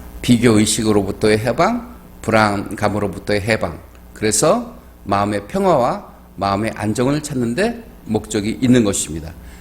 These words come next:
그럴 때 모든 일을 순조롭게 풀어갈 수 있게 되는 것이며 정신을 집중할 수 있게 되는 것이고 사랑으로 품어낼 수 있게 되는 것입니다.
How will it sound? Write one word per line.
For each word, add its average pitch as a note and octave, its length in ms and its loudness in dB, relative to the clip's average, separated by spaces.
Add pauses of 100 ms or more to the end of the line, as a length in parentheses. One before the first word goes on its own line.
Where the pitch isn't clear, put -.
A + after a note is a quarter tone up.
(120)
그럴 G#2+ 300 0
때 F3 340 2 (540)
모든 A2 360 2
일을 B2+ 220 2
순조롭게 D3+ 640 0
풀어갈 B2 300 -2
수 - 120 -6
있게 A2 200 -6
되는 G#2 240 -2
것이며 D3 500 0 (300)
정신을 B2 600 0 (180)
집중할 B2+ 560 -2
수 - 500 -4
있게 C3 240 -2
되는 G2+ 240 -2
것이고 F#3 540 -4 (200)
사랑으로 C3+ 840 0
품어낼 C#3 420 0
수 A2 160 -2
있게 G#2+ 200 -4
되는 G2 220 -2
것입니다. D#2 520 -6